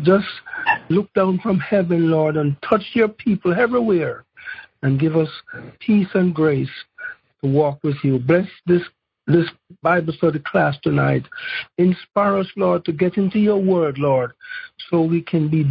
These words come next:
better people in reaching the lost for the kingdom of God. Bless the church of God, oh God, the body of Christ. Bring us in unity, Lord, so that we'll not compromise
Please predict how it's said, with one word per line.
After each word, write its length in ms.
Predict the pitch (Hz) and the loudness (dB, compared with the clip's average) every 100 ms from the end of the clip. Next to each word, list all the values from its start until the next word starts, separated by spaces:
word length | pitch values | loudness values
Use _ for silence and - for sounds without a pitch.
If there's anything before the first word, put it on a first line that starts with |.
| 127 - | -2 0
better 280 | 214 220 | 0 0
people 520 | 208 - 208 - 143 131 - - - _ _ 165 | -2 -2 -2 0 -2 -4 -10 -16 -16 _ _ -2
in 300 | 156 147 165 | 0 2 2
reaching 400 | 226 190 220 208 | 0 -2 -2 0
the 80 | |
lost 580 | 196 180 131 113 - - - _ _ _ _ _ | 2 2 -2 -8 -18 -20 -20 _ _ _ _ _
for 100 | 151 | 0
the 140 | 147 - - | 0 -2 -2
kingdom 320 | 190 165 156 | 0 2 0
of 100 | 156 - | -2 -2
God. 420 | 147 131 101 - 107 - - - - _ _ _ _ - | 0 0 -2 -8 -12 -16 -20 -18 -18 _ _ _ _ 0
Bless 180 | 170 139 | 0 0
the 80 | 175 | -6
church 300 | - 190 185 | -2 -2 0
of 220 | 143 139 135 | 0 -2 -2
God, 440 | 156 143 120 110 143 139 | 0 0 -2 -8 -12 -6
oh 280 | 156 170 160 | 0 0 0
God, 320 | 151 151 135 | 0 0 0
the 80 | 135 | -4
body 440 | 120 156 160 165 | -2 0 2 0
of 160 | 165 165 | -2 -4
Christ. 400 | - 135 131 120 | -2 0 0 -2
Bring 260 | 127 196 220 | -2 0 0
us 100 | 202 | 0
in 180 | 269 233 | 0 0
unity, 420 | 240 254 202 - | 2 2 0 -2
Lord, 420 | 143 135 120 113 - - - - - - - - | -2 0 0 -4 -10 -12 -10 -8 -8 -10 -14 -2
so 140 | 175 165 | 0 0
that 140 | 156 156 | -2 -2
we'll 140 | 160 | -2
not 280 | 160 156 - | 0 -2 -4
compromise 840 | - 214 190 185 185 202 190 143 | -4 -2 0 0 2 2 0 -2